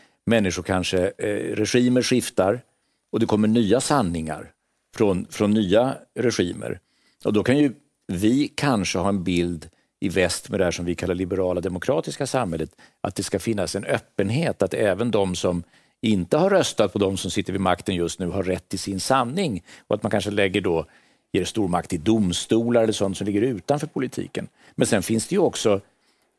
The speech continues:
jag tror inte man ska blunda för det som är våra uppfattningar om sanningar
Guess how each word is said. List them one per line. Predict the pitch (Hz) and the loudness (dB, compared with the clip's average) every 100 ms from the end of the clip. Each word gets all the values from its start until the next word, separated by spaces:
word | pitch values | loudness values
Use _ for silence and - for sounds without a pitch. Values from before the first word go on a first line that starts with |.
| _ | _
jag | - | -2
tror | 135 | -2
inte | 113 | 0
man | 104 | -2
ska | 87 110 | 2 0
blunda | 113 214 214 123 87 98 208 | 2 2 4 4 2 2 2
för | 208 | 2
det | 185 110 | 2 2
som | 92 107 - | 2 0 -2
är | 98 85 85 82 _ _ - | 0 2 2 0 _ _ -6
våra | 110 135 92 95 185 220 196 _ _ _ _ _ _ 175 | 2 2 4 4 4 2 -2 _ _ _ _ _ _ 0
uppfattningar | 170 - 98 - 101 101 | 0 0 -2 0 -2 -2
om | |
sanningar | 95 117 90 82 85 | 0 0 0 -2 -2